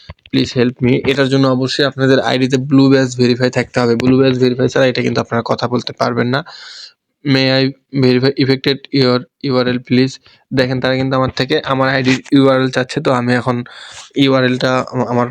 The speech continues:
ইউআরএল বলতে হচ্ছে আমার যে প্রোফাইলটা আছে, সেই প্রোফাইলের যে স্ক্রিন, মানে লিংক, সেই লিঙ্কটা তারা আমার থেকে নিতে চাচ্ছে।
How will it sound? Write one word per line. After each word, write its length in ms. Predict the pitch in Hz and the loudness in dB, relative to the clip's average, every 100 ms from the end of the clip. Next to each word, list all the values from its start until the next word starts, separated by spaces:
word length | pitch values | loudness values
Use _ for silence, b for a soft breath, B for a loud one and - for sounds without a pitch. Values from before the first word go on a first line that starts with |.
| - _ 147 | -8 _ -2
ইউআরএল 360 | 139 139 143 | 2 2 2
বলতে 240 | 151 156 160 | 2 2 2
হচ্ছে 220 | 160 - | -2 0
আমার 180 | 139 127 | 0 0
যে 120 | 127 127 | 0 -2
প্রোফাইলটা 580 | 135 127 127 127 127 131 | -2 -4 -2 -2 0 -2
আছে, 180 | 131 151 | 0 -2
সেই 140 | 143 139 | 0 0
প্রোফাইলের 460 | 135 127 123 123 | 0 0 0 0
যে 80 | 123 127 | 2 0
স্ক্রিন, 260 | 120 - 135 | 0 -4 -2
মানে 220 | 131 117 123 127 | -2 0 0 2
লিংক, 340 | 123 127 135 165 B B B B | 4 2 0 -4 B B B B
সেই 160 | - 131 | -2 2
লিঙ্কটা 300 | 127 127 127 | 2 0 -2
তারা 140 | 127 | 0
আমার 160 | 123 127 | 0 0
থেকে 160 | 123 127 | 0 0
নিতে 260 | 127 123 127 | 2 0 0
চাচ্ছে। 340 | 123 - - | -2 -6 -8